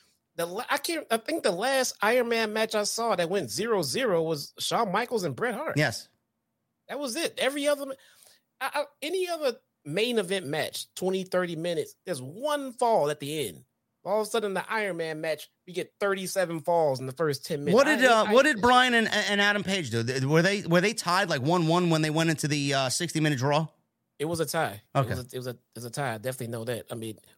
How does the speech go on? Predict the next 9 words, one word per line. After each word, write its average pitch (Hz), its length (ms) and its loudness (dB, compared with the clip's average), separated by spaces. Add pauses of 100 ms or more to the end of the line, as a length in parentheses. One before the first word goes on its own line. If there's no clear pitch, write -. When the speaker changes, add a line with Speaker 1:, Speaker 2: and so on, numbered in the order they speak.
(120)
Speaker 1:
we 208 140 -2
haven't 226 240 2
had 196 160 -4
an 147 140 -8
Iron 151 240 -4
Man 123 180 -4
match 120 240 -6
with 101 140 -14 (180)
one, 139 560 -4